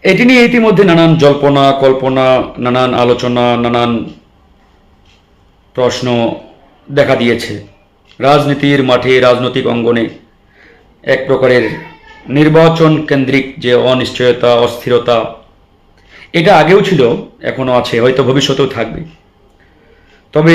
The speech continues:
নানান অনিশ্চয়তা, অস্থিরতার মধ্যেও প্রধান উপদেষ্টা আজকে আবারও নিশ্চিত করেছেন যে আগামী ফেব্রুয়ারি মাসেই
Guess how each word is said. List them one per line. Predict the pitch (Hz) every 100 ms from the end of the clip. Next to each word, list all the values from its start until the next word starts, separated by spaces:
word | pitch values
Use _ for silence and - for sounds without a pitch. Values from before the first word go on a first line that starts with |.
| 165
নানান | 151 160 165 170 160 160 143
অনিশ্চয়তা, | 151 156 143 - 147 147 143 143 139
অস্থিরতার | 135 - 147 147 143
মধ্যেও | 139 139 143 180 143 - - _ _ _ _ _ - _
প্রধান | 143 143 151
উপদেষ্টা | 147 139 139 - 143 131
আজকে | 131 139 135
আবারও | 135 160 165 151
নিশ্চিত | - 170
করেছেন | 147 143 143 180 233 - _ _ _ _
যে | 120 131
আগামী | 139 135 135 127 82 - _ _ _ _
ফেব্রুয়ারি | - 139 131 131
মাসেই | 127 120 127 120